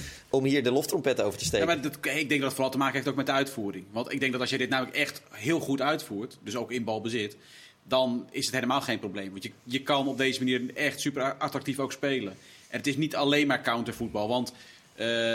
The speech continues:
Speaker 2: dat eerste doelpunt heeft helemaal niks met countervoetbal
Speaker 1: Nee,
Speaker 2: natuurlijk
Speaker 1: klopt.
Speaker 2: te maken.
Speaker 1: Nee.
Speaker 2: Dat, dat is namelijk hoe je het dus in balbezit ook kan doen. En als je dat dus consequenter had gedaan vandaag,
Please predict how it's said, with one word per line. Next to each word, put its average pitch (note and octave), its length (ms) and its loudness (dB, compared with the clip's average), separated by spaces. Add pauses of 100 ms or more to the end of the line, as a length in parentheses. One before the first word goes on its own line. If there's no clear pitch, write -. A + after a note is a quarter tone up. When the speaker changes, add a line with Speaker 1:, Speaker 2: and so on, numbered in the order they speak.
(120)
Speaker 2:
dat B2 120 -2
eerste C3+ 220 2
doelpunt C3+ 360 2
heeft B2+ 120 0
helemaal C#3 220 2
niks C#3+ 140 2
met C3+ 100 -4
countervoetbal C3+ 460 4
Speaker 1:
Nee, C3 100 0
Speaker 2:
natuurlijk B2 280 2
Speaker 1:
klopt. C#3 100 4
Speaker 2:
te A#2+ 80 2
maken. - 200 -14 (160)
Speaker 1:
Nee. A2 120 4
Speaker 2:
Dat, G2 180 -2
dat E3 160 2
is D#3+ 140 0
namelijk B2+ 440 2
hoe C#3+ 140 4
je C#3+ 60 4
het C#3 100 -4
dus C#3+ 120 -2
in C#3+ 100 2
balbezit C3+ 360 0
ook E3+ 160 2
kan A#2 160 -2
doen. G#2 280 -4 (280)
En A#2+ 100 -4
als B2+ 120 0
je - 60 -6
dat D3 140 2
dus B2 120 -4
consequenter D3+ 680 2
had C3 180 2
gedaan C#3+ 340 2
vandaag, G#2+ 400 -2